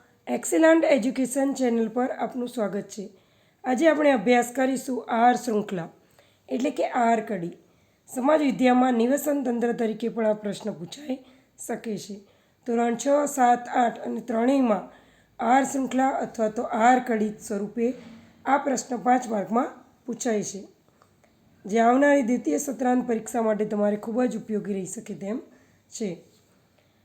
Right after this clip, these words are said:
નિવસન તંત્ર, તો નિવસન તંત્રના બે ભાગ પડે, કૃત્રિમ નિવસન તંત્ર અને કુ-, કુદરતી નિવસન તંત્ર.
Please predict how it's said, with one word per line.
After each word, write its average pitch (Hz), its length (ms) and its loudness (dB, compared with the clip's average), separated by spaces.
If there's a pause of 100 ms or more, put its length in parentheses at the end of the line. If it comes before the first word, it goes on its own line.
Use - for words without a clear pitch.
(140)
નિવસન 294 500 4
તંત્ર, 214 320 0
તો 269 120 -6
નિવસન 285 500 2
તંત્રના 277 400 2
બે 240 200 0
ભાગ 202 220 -2 (100)
પડે, 208 260 -2 (560)
કૃત્રિમ 302 340 0
નિવસન 294 440 2
તંત્ર 285 300 0
અને 277 280 -2
કુ-, - 500 -10
કુદરતી 247 360 0
નિવસન 196 460 -4
તંત્ર. 180 360 -10